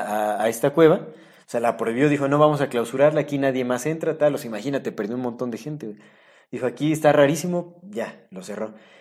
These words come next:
Pero que, pues, la obsesión del jefe nunca terminó. Hasta que después ya de un buen tiempo, él dijo, "No, pues yo tengo que ver qué show hay con, con este rollo". Y se metió a explorar y todo. También iba con otros exploradores, al parecer, o algo así.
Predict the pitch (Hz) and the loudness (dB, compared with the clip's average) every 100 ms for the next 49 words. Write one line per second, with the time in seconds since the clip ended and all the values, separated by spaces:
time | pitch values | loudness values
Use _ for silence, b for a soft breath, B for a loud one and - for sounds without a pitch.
0 | b - 180 196 165 139 131 127 123 113 | b 4 6 6 2 2 4 2 0 0
1 | 143 143 131 123 123 - 143 156 151 123 | 2 4 4 4 2 2 2 0 -4 -6
2 | 127 131 131 123 139 185 220 - _ b | -2 -2 0 -2 -2 -4 -6 -14 _ b
3 | b b b b - 131 - 131 131 123 | b b b b -4 -2 0 2 2 4
4 | 147 156 170 180 180 156 151 170 170 175 | 6 8 8 8 6 6 6 6 4 0
5 | 165 185 190 139 139 139 135 143 127 139 | 0 2 4 4 0 -2 -2 -2 -4 -4
6 | 156 156 127 123 131 127 139 143 135 127 | -4 -4 -4 -2 -2 -2 -2 0 2 2
7 | 123 127 110 104 95 95 - 107 117 147 | 0 -6 -6 -8 -8 -10 -8 -6 -2 0
8 | 143 135 170 - - _ _ _ _ _ | 2 2 0 -8 -20 _ _ _ _ _
9 | _ _ _ _ _ _ _ 123 127 117 | _ _ _ _ _ _ _ -10 -8 -6
10 | - 139 - 151 151 156 156 151 160 170 | -4 -4 2 6 8 10 8 4 4 4
11 | 208 B B B 123 135 139 139 131 143 | 0 B B B 0 0 0 0 2 4
12 | 123 123 139 - 107 107 123 120 101 101 | 2 -2 -4 -6 -6 -2 -2 -4 -10 -10
13 | 98 135 131 127 123 - 165 | -8 -2 -2 0 -4 -4 -8